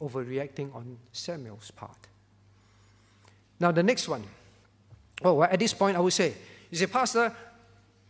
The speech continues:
I do not play with Ouija boards. I do not watch Harry Potter, all right? I do not watch, well, all these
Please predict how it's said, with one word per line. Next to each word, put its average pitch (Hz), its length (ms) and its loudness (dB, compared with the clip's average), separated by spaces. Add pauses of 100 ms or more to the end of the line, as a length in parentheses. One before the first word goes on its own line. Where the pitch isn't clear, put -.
(180)
I 208 140 2
do 233 100 0
not 247 200 -2
play 208 180 6
with - 80 -6
Ouija 180 380 2
boards. - 560 -2 (720)
I 202 120 2
do 240 100 4
not 240 200 4
watch 202 240 2
Harry 180 240 0
Potter, 165 460 -2 (440)
all 147 80 -2
right? 196 200 2 (400)
I 202 180 6
do 254 100 2
not 247 220 4
watch, 208 340 2 (640)
well, 180 100 6
all 185 180 6
these 180 300 2